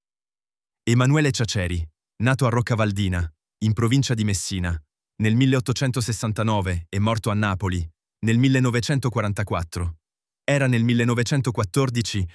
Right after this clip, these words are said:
uno degli storici antichisti più produttivi della scuola italiana.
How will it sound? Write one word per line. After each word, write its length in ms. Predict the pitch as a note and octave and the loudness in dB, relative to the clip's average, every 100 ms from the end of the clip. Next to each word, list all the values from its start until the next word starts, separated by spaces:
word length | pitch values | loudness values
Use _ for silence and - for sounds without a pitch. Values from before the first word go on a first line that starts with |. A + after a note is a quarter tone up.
| - - | -10 0
uno 200 | E3+ D#3 | 2 2
degli 240 | C3+ A#2+ | 2 0
storici 400 | - D#3 C#3+ C3+ | 0 0 0 -2
antichisti 520 | A2+ A2+ D3 C3 B2+ | -2 -2 -2 0 -2
più 140 | A2 A#2 | -2 -2
produttivi 480 | A2+ G#2+ - C3 | 0 -2 -2 -2
della 220 | A#2+ G#2 G2+ | 0 -2 -2
scuola 240 | - A2+ | -2 -2
italiana. 580 | G2+ F#2+ F2+ E2 E2 | 0 -2 -2 -4 -4